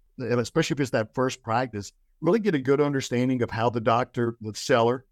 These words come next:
is, uh, paying themselves, and really understand what expenses are voluntary and not voluntary, so you can really get a handle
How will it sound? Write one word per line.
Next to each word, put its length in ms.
is, 220
uh, 160
paying 300
themselves, 540
and 180
really 240
understand 680
what 180
expenses 680
are 120
voluntary 680
and 100
not 220
voluntary, 600
so 140
you 100
can 140
really 220
get 160
a 20
handle 500